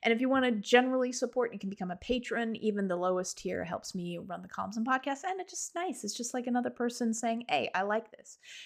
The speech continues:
And you can do that by going to patreon dot com forward slash Lola Phoenix. And if you do the podcast shout out tier, I will shout you out at the end of the podcast.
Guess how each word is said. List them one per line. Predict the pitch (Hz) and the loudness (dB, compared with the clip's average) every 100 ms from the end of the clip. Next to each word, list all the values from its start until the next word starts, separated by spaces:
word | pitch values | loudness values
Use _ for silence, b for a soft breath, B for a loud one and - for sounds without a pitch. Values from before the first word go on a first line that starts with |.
| B | B
And | 208 | 0
you | |
can | 214 | 6
do | 214 | 10
that | 214 214 | 10 8
by | 190 | 4
going | 190 190 | 2 0
to | - 190 | -4 -6
patreon | 175 - 170 | -4 -4 -4
dot | 170 - | -4 -6
com | - 165 175 | -6 -8 -8
forward | - 107 | -8 -8
slash | - 92 - - | -6 -8 -6 -10
Lola | - - | -10 -10
Phoenix. | - 277 269 - - B B - | -4 -4 -2 -6 -10 B B -2
And | 196 | 2
if | |
you | 202 | 6
do | 220 | 6
the | 208 | 6
podcast | - 226 220 220 | 4 2 4 0
shout | - 233 220 | 4 6 6
out | 220 | 4
tier, | - 240 | 0 0
I | 180 185 | 0 0
will | 185 185 175 - | 0 0 -2 -4
shout | - - 233 - | -4 2 2 2
you | 208 | 2
out | 226 247 | 2 0
at | 214 | -2
the | |
end | 185 180 | -4 -6
of | |
the | 180 | -8
podcast. | - 240 - - - | -10 -10 -10 -12 -12